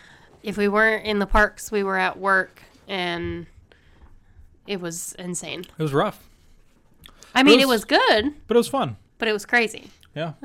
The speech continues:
Speaker 2: I got to go to, uh, one last Halloween Horror Nights. I didn't video, but I took some cool photos, which was cool.
Speaker 1: Yeah, and then we went to, uh, Mickey's Not So Scary Halloween Party on Halloween.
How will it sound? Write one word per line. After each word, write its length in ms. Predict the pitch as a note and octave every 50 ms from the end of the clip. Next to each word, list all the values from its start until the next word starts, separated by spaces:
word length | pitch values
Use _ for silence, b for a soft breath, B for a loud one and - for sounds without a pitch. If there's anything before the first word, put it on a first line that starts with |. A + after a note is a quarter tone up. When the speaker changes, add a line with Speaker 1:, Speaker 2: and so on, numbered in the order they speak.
| A3+ -
Speaker 2:
I 60 | C#3+
got 160 | C#3 D#3 D#3+
to 100 | - E3
go 140 | D#3 D#3+ D#3+
to, 300 | D#3+ D#3+ D#3 D#3 D3+ D3+
uh, 300 | D3 C#3+ C#3+ C#3+ C#3 C#3 C3+
one 320 | B2+ C#3 E3 E3+ F3 E3+
last 480 | E3 D#3+ D#3+ E3 F3 F3+ - - - - - _ _ _ _ _ _
Halloween 380 | - - - E3+ E3 D#3+ D#3+ D3
Horror 240 | C#3+ E3 E3+ E3
Nights. 240 | D#3+ E3 F3 F#3+ F3+
I 60 | F#3
didn't 220 | E3 F#3 F#3+ F3 C#3
video, 360 | B2 C3 B2 B2 A#2+ A2+ A2+
but 280 | A2+ A2+ A#2+ A#2 A2 - -
I 60 | -
took 180 | D3+ - F#3 -
some 120 | - F3
cool 160 | D#3+ - D#3 C3+
photos, 380 | A#2 C3 A#2+ A#2 A#2 A2 G#2+
which 140 | A2+ G#2+ -
was 100 | - -
cool. 260 | - _ A#2 G#2+ G2+ - _ _
Speaker 1:
Yeah, 220 | _ F#3 F3+ F3+ E3+ _ _ _
and 160 | - A3+ A3 G#3+
then 100 | G#3+ G#3
we 120 | G#3+ G#3+
went 180 | G#3+ G#3+ G#3 G#3
to, 540 | - A3 G#3 G#3 G#3 G#3 G#3 G3+ G3+ G3 - -
uh, 180 | G#3+ G3+ G3 F#3
Mickey's 320 | G3 G3+ G3+ - G#3 -
Not 120 | G#3 G3+
So 60 | - G#3
Scary 260 | - - G#3 G#3 G#3
Halloween 340 | G#3+ G#3 G#3 G#3 G#3+ G#3 G3+
Party 260 | - G3+ G3 G3+ -
on 240 | - G#3 G#3 G#3 G#3
Halloween. 480 | G3 A3 G#3+ A3+ A#3+ D#4+ F4+ A3+ F3+